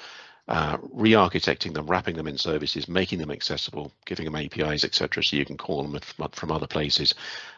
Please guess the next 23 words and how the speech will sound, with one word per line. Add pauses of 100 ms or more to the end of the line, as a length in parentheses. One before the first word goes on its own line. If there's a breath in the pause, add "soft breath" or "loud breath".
uh,
but
basically
removing
them
from
your
on-premise
and
making
use
of
the
cloud
services. (840 loud breath)
And
then (160)
at
some
point
on
that
journey,